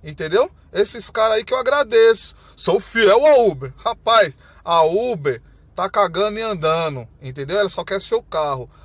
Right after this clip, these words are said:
pra levar o motorista do ponto A ao ponto B. A noventa e nove é a mesma coisa.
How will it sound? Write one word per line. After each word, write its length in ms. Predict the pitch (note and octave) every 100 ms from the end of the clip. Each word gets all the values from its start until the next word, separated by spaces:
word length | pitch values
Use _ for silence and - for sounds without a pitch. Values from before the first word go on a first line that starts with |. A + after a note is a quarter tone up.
| _
pra 100 | C#3
levar 240 | D#3+ D#3
o 60 | E3
motorista 400 | E3 - E3 D#3+
do 100 | D#3+
ponto 360 | - F#3+ - F3
A 40 |
ao 60 | F#3+
ponto 300 | G#3 G3+ F#3+
B. 260 | D3 C3 - _
A 100 | D3+
noventa 360 | F3+ F3+ G3+ F#3+
e 40 |
nove 300 | E3 F#3+ F#3
é 20 | E3+
a 40 |
mesma 260 | F3+ A3 G#3+
coisa. 400 | E3+ D#3+ C3